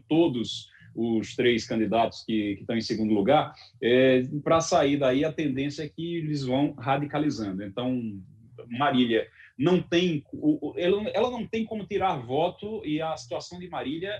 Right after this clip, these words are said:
é muito, pode-se dizer que é mais complicada do que a de Mendonça e de Patrícia, viu?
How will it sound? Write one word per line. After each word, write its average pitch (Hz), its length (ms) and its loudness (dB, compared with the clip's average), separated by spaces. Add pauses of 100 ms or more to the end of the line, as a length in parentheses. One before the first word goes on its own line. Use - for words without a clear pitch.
é 147 460 -4
muito, 151 1600 -6 (1080)
pode-se 196 300 0
dizer 175 240 0
que - 60 -4
é - 40 -4
mais 160 200 -2
complicada 185 800 2 (500)
do 156 240 4
que 143 280 4
a 190 120 6
de 165 440 2
Mendonça 180 600 0
e 208 120 -4
de 190 160 -4
Patrícia, 120 540 -2
viu? 139 180 -2